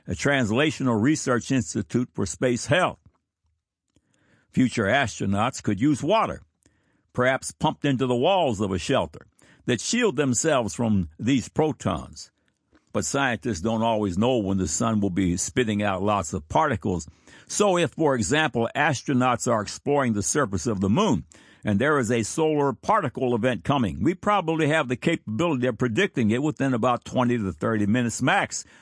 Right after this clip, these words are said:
Donoval says. That means we, we need better prediction and detection, and we need astronauts to stay close to their H two O shield.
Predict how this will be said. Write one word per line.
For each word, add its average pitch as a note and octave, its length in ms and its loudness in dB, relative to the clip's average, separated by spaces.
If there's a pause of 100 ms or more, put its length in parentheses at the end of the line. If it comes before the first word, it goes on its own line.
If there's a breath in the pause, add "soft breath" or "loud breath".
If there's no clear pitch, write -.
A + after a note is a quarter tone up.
(140 loud breath)
Donoval F#2 400 -2
says. E2+ 440 -4 (400 soft breath)
That F#3+ 200 0
means F3+ 300 0
we, E3+ 320 -2 (300 soft breath)
we F3 200 2
need F3 240 2
better E3 240 2
prediction B2 640 -2
and A2+ 220 2
detection, C3 640 -2 (240 soft breath)
and A2 180 0
we A2+ 240 2
need B2+ 280 0 (240)
astronauts A2+ 640 -2
to G#2 80 -4
stay A2 240 -2
close D3 400 -2
to A2+ 160 -2
their G2+ 180 -2 (340)
H C3+ 320 -2
two G2 240 0
O E2+ 140 -4
shield. - 460 -2